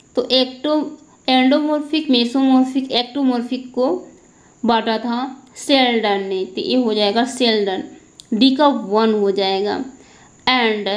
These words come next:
अब बचता है एक, तो जो बचता है नहीं आ रहा है तो भी आप लगा लेंगे। तो एसेंडेंट को बांटा है आलपोर्ट ने। इस प्रकार ऑप्शन नंबर डी यहाँ पे राइट हो जाता है।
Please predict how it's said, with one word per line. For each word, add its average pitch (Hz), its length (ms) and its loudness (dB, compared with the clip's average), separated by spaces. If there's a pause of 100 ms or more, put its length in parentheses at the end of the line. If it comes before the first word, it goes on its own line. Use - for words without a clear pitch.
(440)
अब 311 240 0
बचता 311 340 0
है 330 220 0
एक, 339 440 -2 (360)
तो 214 80 0
जो 214 160 0
बचता 226 400 2
है 349 220 4
नहीं 254 260 4
आ 302 60 6
रहा 311 180 4
है 320 160 2
तो 208 160 0
भी 240 140 2
आप 302 160 4
लगा 311 280 4
लेंगे। 330 340 2 (500)
तो 320 440 2
एसेंडेंट 277 1000 2 (260)
को 254 120 2
बांटा 208 500 2
है 214 260 -4 (320)
आलपोर्ट 185 840 0
ने। 123 280 -6 (400)
इस - 140 -4
प्रकार 311 240 2
ऑप्शन 349 580 0
नंबर 254 320 2
डी 233 200 0
यहाँ 202 340 -2
पे 226 100 4
राइट 208 480 2
हो 262 80 0
जाता 269 320 0
है। 349 200 0